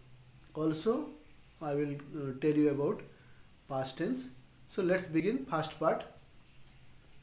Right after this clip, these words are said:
Simple past tense. The simple past tense indicates an action that took place in the past and is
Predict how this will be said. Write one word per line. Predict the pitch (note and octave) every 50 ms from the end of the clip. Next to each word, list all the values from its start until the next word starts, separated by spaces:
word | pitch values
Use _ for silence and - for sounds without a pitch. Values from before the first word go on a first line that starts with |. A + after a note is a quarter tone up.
| - - - - - - - - - - - - - - - - - - - - - - - - - -
Simple | - - - G#3 G#3 G3+ - B3+ B3+ B3+
past | B3+ A3+ F3+ D#3+ - - -
tense. | C#3+ A#2+ A2+ A2 - - - - - -
The | D3+ D3
simple | C#3+ - G3 G3 F#3+ F#3+ - B3+ B3+
past | B3+ - G#3 G3+ F#3+ G3 -
tense | G#3+ G#3 G3 F3 - -
indicates | G3 E3 E3 E3 F3 F3 F3 F#3 F#3 F#3 F#3 - - - -
an | D3+ D#3+ E3+
action | D#3 D3+ - - - F#3+ F#3 F#3 F#3+ F#3 D3+
that | C#3 D3+ D3 D3+ - -
took | G#3+ A3 G#3+ - -
place | F3 F3 F3 F3 F3 -
in | E3+ D#3 D3+
the | D3+ C#3+
past | C#3+ - D3+ D3 D#3 D3+ - - - - - - - - - - - - - - -
and | F3 F3 F3+ F3 -
is | G3+ F#3 F3 -